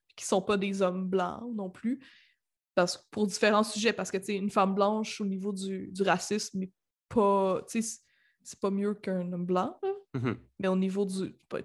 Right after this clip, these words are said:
Speaker 1: il y a d'autres oppressions, c'est, c'est pas toute la même chose. Mais, euh, c'est comme si t'avais pas le droit, premièrement, à l'erreur. En même temps, les personnes marginalisées, ben, ils sont tannés d'éduquer.
Speaker 2: Ben oui, c'est ça.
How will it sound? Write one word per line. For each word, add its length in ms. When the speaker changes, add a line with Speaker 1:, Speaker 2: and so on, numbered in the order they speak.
Speaker 1:
il 20
y 20
a 40
d'autres 200
oppressions, 500
c'est, 260
c'est 160
pas 280
toute 160
la 80
même 180
chose. 200
Mais, 360
euh, 320
c'est 160
comme 200
si 440
t'avais 240
pas 160
le 60
droit, 440
premièrement, 500
à 120
l'erreur. 340
En 120
même 180
temps, 120
les 140
personnes 500
marginalisées, 720
ben, 120
ils 100
sont 140
tannés 380
d'éduquer. 540
Speaker 2:
Ben 80
oui, 80
c'est 140
ça. 240